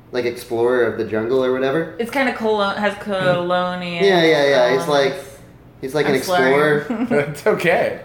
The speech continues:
Speaker 1: Anyway,
Speaker 2: Colonial's a hard
Speaker 1: he
Speaker 2: word.
Speaker 1: ends up, like,
Speaker 3: Sure.
Speaker 1: fighting with Tarzan on the top of the tree, which is not really where you wanna fight Tarzan.
Speaker 2: Mm-mm.
Speaker 3: Oh, yeah, right?
Speaker 1: Unless he had a gun. I can't remember if he had a gun. Like, I feel like it, he coulda just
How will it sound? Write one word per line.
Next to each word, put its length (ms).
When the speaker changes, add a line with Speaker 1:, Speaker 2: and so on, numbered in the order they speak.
Speaker 1:
Anyway, 460
Speaker 2:
Colonial's 460
a 80
hard 180
Speaker 1:
he 220
Speaker 2:
word. 100
Speaker 1:
ends 160
up, 160
like, 160
Speaker 3:
Sure. 160
Speaker 1:
fighting 400
with 220
Tarzan 520
on 120
the 120
top 280
of 80
the 140
tree, 280
which 140
is 100
not 280
really 200
where 140
you 80
wanna 180
fight 220
Tarzan. 400
Speaker 2:
Mm-mm. 440
Speaker 3:
Oh, 180
yeah, 260
right? 240
Speaker 1:
Unless 320
he 60
had 100
a 160
gun. 280
I 80
can't 200
remember 220
if 100
he 60
had 100
a 140
gun. 480
Like, 160
I 60
feel 120
like 160
it, 280
he 80
coulda 180
just 240